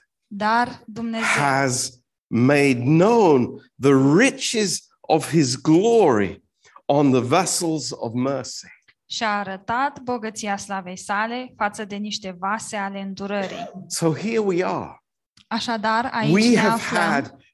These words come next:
Speaker 2: God's amazing grace revealed to us.
Speaker 1: Nouă ni s-a arătat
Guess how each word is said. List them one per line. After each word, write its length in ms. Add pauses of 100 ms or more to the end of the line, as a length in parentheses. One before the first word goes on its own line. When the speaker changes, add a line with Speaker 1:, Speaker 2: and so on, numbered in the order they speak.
Speaker 2:
God's 600
amazing 1400 (1500)
grace 420 (320)
revealed 460
to 80 (200)
us. 280 (320)
Speaker 1:
Nouă 320
ni 160
s-a 240
arătat 600